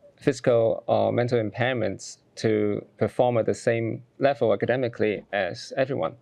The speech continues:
Out of about six hundred and fifty students in the department, about fifty to sixty students have a disability adjustment.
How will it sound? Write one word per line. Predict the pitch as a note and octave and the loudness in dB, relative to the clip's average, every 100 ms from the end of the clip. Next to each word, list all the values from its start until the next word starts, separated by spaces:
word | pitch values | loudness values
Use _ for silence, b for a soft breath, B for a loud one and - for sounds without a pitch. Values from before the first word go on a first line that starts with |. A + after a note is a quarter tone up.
| _ _ b b b | _ _ b b b
Out | D3 D#3+ | 0 2
of | C#3+ A#2 | 2 2
about | A2 A2 A#2 | 0 0 0
six | D3 | 0
hundred | C#3 A#2+ | 0 0
and | G#2+ | 0
fifty | C3 B2 A2+ | -2 -2 -4
students | - C3 B2 A#2+ | -2 -2 -2 -2
in | G#2+ | 0
the | |
department, | G#2 G#2 C3 A2+ - A2+ G#2+ - _ b b b - | 0 -2 -2 -2 -2 -2 -4 -8 _ b b b -4
about | A2 G#2+ G#2+ G#2+ G#2+ | 0 2 2 0 0
fifty | E3+ C#3+ | -2 -2
to | A#2 | -2
sixty | - A#2 - | -4 -6 -4
students | A2+ A#2+ A2 G#2+ - | -2 -2 0 -4 -8
have | B2+ A2+ A2 A2 - - | -6 -4 -2 -6 -8 0
a | A2+ G#2+ G2+ | 0 2 -2
disability | G#2+ - A2+ A2 - | -4 -2 -2 0 0
adjustment. | G2+ G#2 G2+ G#2 G#2 - | 0 0 -2 -4 -6 -6